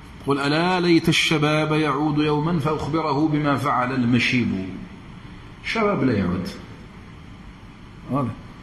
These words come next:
"ليتنا نرد"، هم لا يردون. "يا ليتني قدمت لحياتي"، فاتت الفرصة.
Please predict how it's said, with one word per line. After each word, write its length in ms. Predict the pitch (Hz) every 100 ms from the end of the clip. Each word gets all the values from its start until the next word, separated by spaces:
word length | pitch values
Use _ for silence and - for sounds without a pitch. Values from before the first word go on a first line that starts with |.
| - - - - - - - - - - - - - - - - - 98
"ليتنا 580 | 110 135 135 131 147 147
نرد"، 460 | 147 143 160 135 123 -
هم 220 | 127 139 151
لا 80 |
يردون. 500 | 156 147 135 127 110 76 - - - - - - - - - - - - - - - - - - - - - - - - - - - 117
"يا 240 | 135 147
ليتني 540 | 147 143 156 160 165
قدمت 680 | 147 156 135 135 175 165 160
لحياتي"، 760 | 151 139 131 131 131 120 113
فاتت 380 | - 160 151 139
الفرصة. 420 | 139 120 127 -